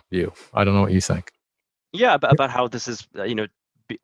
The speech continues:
Speaker 2: the full faith and credit and, you know, defending that is, you know, really
Speaker 1: Well, I brought up
Speaker 2: tradition.
Speaker 1: Alexan-, Alexander
Speaker 2: Alexander
Speaker 1: Hamilton.
Speaker 2: Hamilton. Yeah, yeah, yeah.
Speaker 1: Hamilton paid off the Revolutionary War bonds, hundred cents on
Speaker 2: Yeah,
Speaker 1: the dollar.
Speaker 2: yeah.
Speaker 1: Since that day, you know,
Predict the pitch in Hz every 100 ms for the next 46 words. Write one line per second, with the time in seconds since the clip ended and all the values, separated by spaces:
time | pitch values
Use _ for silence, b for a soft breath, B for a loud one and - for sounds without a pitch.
0 | - 117 - 127 - 117 - 107 - 113
1 | 110 98 95 98 104 98 98 - 101 98
2 | 92 92 90 - - - 95 92 92 -
3 | 214 233 214 220 220 208 202 190 185 190
4 | 196 208 185 185 160 175 165 151 185 220
5 | 226 - 208 202 202 202 196 196 - 117
6 | 101 - 202 202 196 196 185 151 185 185
7 | 175 185 175 165 170 - 170 156 202 208
8 | 196 190 190 196 190 - 202 175 180 -
9 | - 101 196 190 196 185 165 175 156 175
10 | 151 180 180 170 156 165 165 147 147 147